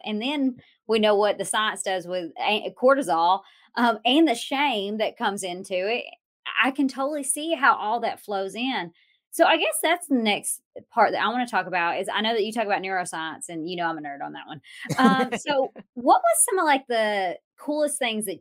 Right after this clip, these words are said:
Speaker 1: you came out from the research? And I guess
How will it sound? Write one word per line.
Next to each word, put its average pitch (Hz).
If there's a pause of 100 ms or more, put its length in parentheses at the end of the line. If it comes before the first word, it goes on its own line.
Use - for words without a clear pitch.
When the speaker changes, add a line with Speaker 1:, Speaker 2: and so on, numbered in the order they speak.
Speaker 1:
you 214
came 196
out 160
from 175
the 165
research? 156 (420)
And 208
I 226
guess 320